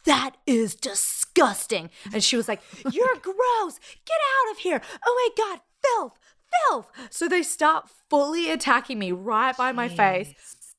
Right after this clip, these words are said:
Speaker 1: The adrenaline's pumping. I'm shaking. My baby comes off the breast. She's crying. The kids are just stone cold, like, white face, staring at mum, like,
Speaker 2: Shocked.
Speaker 1: "What just happened to my mum?
Speaker 2: Yeah.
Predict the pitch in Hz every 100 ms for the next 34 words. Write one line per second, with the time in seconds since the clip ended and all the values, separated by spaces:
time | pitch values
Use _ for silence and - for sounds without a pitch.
0 | _ 208 262 226 240 262 269 269 269 247
1 | - 247 226 247 247 226 190 196 - 233
2 | 214 214 247 214 175 175 202 202 214 185
3 | 185 170 - 170 165 156 - - - -
4 | - - 269 247 240 226 226 - - -
5 | - 226 - 294 240 277 214 226 202 208
6 | - _ _ _ _ - - - - 233
7 | 233 233 - 226 196 196 170 202 175 196
8 | 180 196 214 220 - 226 196 196 202 -
9 | 220 202 202 208 196 196 180 175 151 175
10 | 165 - - 185 180 - 208 214 - -
11 | 196 185 - 190 175 180 165 165 151 165
12 | 214 226 185 92